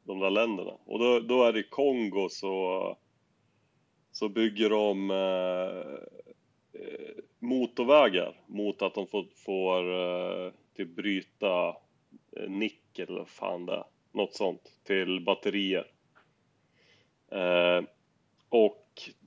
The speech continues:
då, då f-, skickar de ju ner så här kinesiska förmän. Och, och sen anställer de ju kongoleser som, som jobbar, liksom. De får väl,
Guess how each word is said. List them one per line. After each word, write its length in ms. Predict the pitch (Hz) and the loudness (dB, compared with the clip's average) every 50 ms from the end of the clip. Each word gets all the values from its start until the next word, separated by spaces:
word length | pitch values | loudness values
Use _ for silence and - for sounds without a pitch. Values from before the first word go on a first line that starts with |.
| - - - | -20 -12 -2
då, 260 | - 127 135 143 - - | 2 4 4 4 4 2
då 120 | 127 135 | 2 2
f-, 300 | 123 - - - - - - | 2 2 -2 -16 -18 -18 -10
skickar 340 | - - 156 139 - 147 | -4 -2 0 0 4 4
de 140 | 139 139 143 | 6 6 8
ju 60 | 147 | 8
ner 240 | 147 160 156 127 104 | 8 8 8 8 8
så 160 | - - - | 6 6 4
här 300 | 98 95 90 90 90 90 | 4 6 6 6 4 2
kinesiska 680 | 87 - - 117 107 107 107 104 - - - - - - | 0 -2 -2 2 4 4 4 2 0 -6 -8 -6 -6 -4
förmän. 640 | - - 120 113 110 113 123 131 113 92 90 92 - - _ _ _ - | 2 6 6 8 8 6 6 4 4 4 2 -2 -12 -16 _ _ _ -8
Och, 600 | - 98 92 92 92 92 90 90 90 90 90 90 90 - - _ - - | -4 -2 -2 0 0 0 0 0 0 0 0 0 -4 -6 -10 _ -16 -12
och 60 | - | -6
sen 140 | - 120 120 | -2 2 4
anställer 480 | 113 107 101 - - 131 120 113 104 | 4 4 4 4 4 4 4 6 4
de 180 | 95 92 90 90 | 2 2 0 0
ju 320 | 90 90 90 90 90 85 - _ _ _ _ _ _ _ _ _ _ _ _ _ _ _ _ _ _ _ _ | 0 0 0 0 0 -2 -4 _ _ _ _ _ _ _ _ _ _ _ _ _ _ _ _ _ _ _ _
kongoleser 800 | - - 110 104 98 107 104 113 120 117 113 - - 104 98 - - _ _ | -6 -4 -4 -2 -2 -2 0 2 2 2 2 0 -4 -8 -8 -10 -12 _ _
som, 360 | - - 98 95 95 95 - - | -10 -8 -8 -6 -8 -10 -12 -12
som 200 | - 101 98 101 | -8 -4 -4 -2
jobbar, 440 | 101 101 101 95 98 110 101 - - - _ _ _ | 0 0 0 0 2 2 0 0 -2 -8 _ _ _
liksom. 460 | - - - - - - - - - | -12 -12 -12 -12 -12 -14 -12 -10 -8
De 100 | - 101 | -8 -8
får 220 | - - 147 147 | -2 0 0 2
väl, 320 | 127 110 104 98 95 92 | 4 6 6 6 6 4